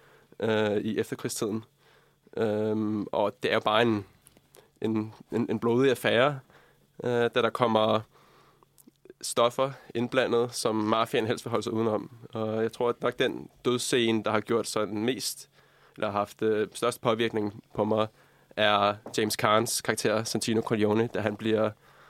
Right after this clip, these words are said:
mejet ned ved et, øh, ved en bom et sted af Tommy Guns fra den ene eller den anden side.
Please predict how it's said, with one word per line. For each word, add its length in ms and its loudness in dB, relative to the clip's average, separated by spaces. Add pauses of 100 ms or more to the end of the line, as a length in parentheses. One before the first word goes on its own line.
(180)
mejet 460 4
ned 200 4 (240)
ved 340 2
et, 140 -4
øh, 400 0 (300)
ved 140 -2
en 80 -4
bom 260 2 (500)
et 80 -4
sted 280 0 (180)
af 320 2 (300)
Tommy 240 0
Guns 500 -2
fra 260 -2
den 100 2
ene 80 4
eller 120 6
den 80 2
anden 140 2
side. 320 0